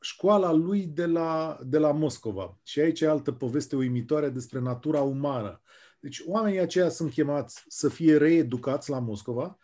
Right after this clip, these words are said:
să vină aceste noi valori literare care să scrie în conformitate cu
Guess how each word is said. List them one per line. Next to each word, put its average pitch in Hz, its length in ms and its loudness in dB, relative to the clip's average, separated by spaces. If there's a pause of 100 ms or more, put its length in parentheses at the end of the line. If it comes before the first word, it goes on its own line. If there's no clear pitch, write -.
(140)
să - 160 0
vină 180 200 2
aceste 165 360 -2
noi 180 320 2
valori 139 480 4
literare 135 720 0
care 123 200 -4
să - 140 -10
scrie 147 220 -6
în 127 80 -6
conformitate 113 760 -8
cu 104 480 -8